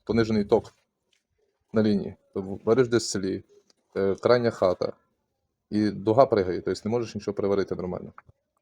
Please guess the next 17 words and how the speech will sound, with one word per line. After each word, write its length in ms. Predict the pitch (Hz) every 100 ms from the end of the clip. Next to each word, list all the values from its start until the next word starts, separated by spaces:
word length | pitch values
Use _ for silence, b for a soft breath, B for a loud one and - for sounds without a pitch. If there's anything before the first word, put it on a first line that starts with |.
| _ _ _ _ _ _ _
І 60 | -
тому 180 | - 110
вклю-, 220 | 101 104 -
включаю 320 | 104 104 104
кнопку 280 | 104 101 104
Power, 380 | 135 151 143 135 -
воно 140 | 104
дає 140 | 101 104
максимальний 480 | 98 - 110 101 98
ток, 240 | 98 92
наскільки 320 | 98 - 101
можна. 300 | 104 120 147 170 _ _ - b b - _ _ _ - - - _ _ _ _
І 60 | -
все 160 | 110 127
вариться 320 | 104 92 -
прекрасно. 500 | 92 - 85 - - - - _ - _ _ _ _ _ - - - - - - _
Тобто 440 | - - - -